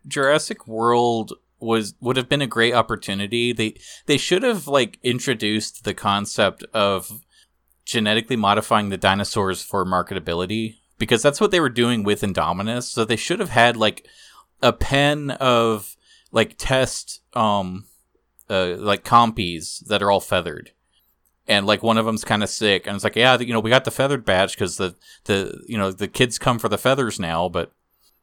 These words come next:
uh, these ones aren't coming out so good." And it could have been this, like, cute throwaway line about, like, how they're doing this clearly for audience expectation and not because it's actual life. And I feel like that might have set the tone a little more.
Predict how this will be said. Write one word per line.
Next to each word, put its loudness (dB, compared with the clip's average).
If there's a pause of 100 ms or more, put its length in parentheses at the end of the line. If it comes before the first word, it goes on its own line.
(300)
uh, 0
these -4
ones -2
aren't -2
coming -2
out 0
so -4
good." -4 (280)
And 2
it -2
could 0
have -8
been 0
this, -2
like, -2
cute -6
throwaway 0
line 2
about, 0
like, -2
how 2
they're 2
doing -2
this -2 (240)
clearly 2
for 0
audience 2
expectation -4
and -4
not 0
because -4
it's -8
actual -2
life. -4 (680)
And 2
I 2
feel 2
like 2
that -4
might 2
have -2
set -4
the -4
tone -6
a -6
little -4
more. -6